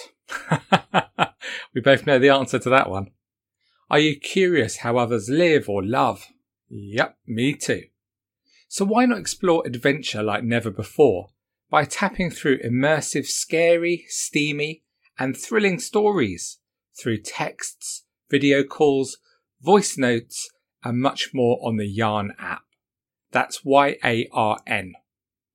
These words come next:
Yarn offers everything for us fans of true crime, from their chat fiction stories to choosing your own adventure experiences, and now full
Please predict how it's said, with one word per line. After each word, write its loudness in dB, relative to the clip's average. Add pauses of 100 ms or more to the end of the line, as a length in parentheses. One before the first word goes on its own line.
(440)
Yarn 6
offers -2
everything -2
for -4
us -2
fans 2
of -8
true -4
crime, -2 (160)
from 2
their 0
chat -4
fiction -8
stories -2 (460)
to -2
choosing 0
your 2
own 2
adventure -2
experiences, -2 (500)
and -4
now 2
full 0